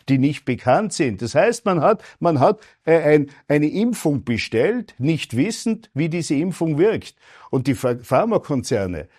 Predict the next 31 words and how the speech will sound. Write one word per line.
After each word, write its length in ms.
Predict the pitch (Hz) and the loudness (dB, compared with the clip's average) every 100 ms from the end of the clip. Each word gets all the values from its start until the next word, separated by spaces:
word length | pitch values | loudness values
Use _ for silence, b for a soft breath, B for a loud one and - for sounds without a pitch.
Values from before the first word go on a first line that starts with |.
| - | -8
die 60 | 110 | -4
Pha-, 420 | 143 135 110 117 | 0 0 -4 -10
haben 260 | 98 147 | -4 -2
bis 240 | 135 117 - | -2 -6 0
heute 520 | 156 208 - 95 73 _ _ _ | 0 0 -2 -6 -8 _ _ _
den 120 | - 104 | -6 -4
Beweis 440 | 117 107 160 - | -2 -2 -4 -2
nicht 260 | 123 156 - | -4 -4 -4
erbringen 460 | 101 104 143 160 | -4 -4 -4 -4
können, 460 | - 151 160 160 160 b b | -2 -2 0 -4 -6 b b
dass 220 | - 110 123 | -6 -4 -2
ihre 160 | 110 | -2
Impfstoffe 800 | 107 143 165 - 98 110 147 160 160 b b | -2 -4 -4 -6 -6 -4 -4 -4 -6 b b
wirksam 560 | 113 127 127 131 131 | 0 0 0 -4 -4
und 140 | 123 113 | -4 -4
sicher 320 | 135 131 117 | -4 -4 -4
sind. 240 | 120 104 | -4 -4
Und 100 | 104 | -4
diesen 220 | 131 127 147 | -4 -2 -2
Beweis 460 | 139 117 143 131 | -2 -2 -4 -4
werden 220 | 131 147 | -4 -4
sie 100 | 135 | -2
ja 60 | 143 | -2
nie 160 | 135 160 | 0 0
erbringen 500 | 131 131 175 175 135 | -2 -2 -2 -4 -2
können. 320 | 147 135 117 B B | -2 -2 -4 B B
Das 180 | 151 - | -4 -2
ist 180 | 165 - | -6 0
ja 120 | 151 | 0
grob 480 | 117 110 139 175 - | 0 -4 -2 -2 -4
fahrlässig, 840 | - 113 160 180 135 - 151 156 | -4 -2 0 0 -2 -2 -6 -6